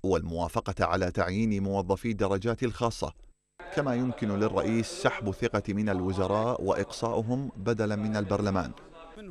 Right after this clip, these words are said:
كما ستكون لديه السلطة لإعلان الحرب وحالة الطوارئ، وله أيضا حق التدخل في الموافقة على الميزانية من عدمها. والأهم مما سبق، صلاحية الرئيس على حل البرلمان وتسمية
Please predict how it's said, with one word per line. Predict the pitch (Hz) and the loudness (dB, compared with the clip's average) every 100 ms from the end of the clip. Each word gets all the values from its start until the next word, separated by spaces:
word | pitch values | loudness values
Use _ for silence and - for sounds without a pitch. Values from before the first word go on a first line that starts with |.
| 151 127 | -12 -4
كما | 78 82 | -4 -4
ستكون | 82 87 101 104 95 | -6 -6 -2 0 0
لديه | 87 92 101 | 0 0 0
السلطة | 92 - 135 113 87 80 | -4 0 2 2 -2 -2
لإعلان | 85 92 85 98 110 | 0 2 2 0 0
الحرب | 98 90 - 131 127 110 - | -2 -4 -4 -4 -2 -6 -2
وحالة | 104 - 123 123 123 | -4 -2 -2 -2 -2
الطوارئ، | 101 117 113 87 80 - 101 101 - - - | -2 4 4 4 -2 -4 -14 -18 -18 -18 -8
وله | 160 160 117 113 | 0 2 4 2
أيضا | 117 101 110 | 4 2 0
حق | 120 127 - | -4 -8 -4
التدخل | 104 98 107 - 98 | -2 0 0 2 -2
في | 95 | 0
الموافقة | 98 95 98 95 113 101 95 | -2 0 -2 -2 -2 -2 -2
على | 90 120 | -2 -2
الميزانية | 110 104 104 104 98 110 110 110 104 - - - 95 | -2 -2 -2 0 0 0 -4 -4 -8 -10 -20 -10 -2
من | 107 | 0
عدمها. | 90 95 87 87 78 - - - | 2 2 0 -2 -10 -12 -16 -2
والأهم | 92 82 - 85 117 113 95 | 0 2 2 2 4 4 2
مما | 113 95 | 2 0
سبق، | 82 131 135 - - - | 0 0 -2 -6 -20 -20
صلاحية | - 131 131 143 147 113 | -2 4 4 2 -2 0
الرئيس | 117 98 80 123 131 - - | 2 2 2 2 0 -4 -4
على | 90 82 | -2 -2
حل | - - 123 107 | -4 -2 0 0
البرلمان | 101 92 95 95 92 101 113 117 | 0 0 0 2 0 0 0 -2
وتسمية | 95 - - 110 113 | -4 -6 -4 0 0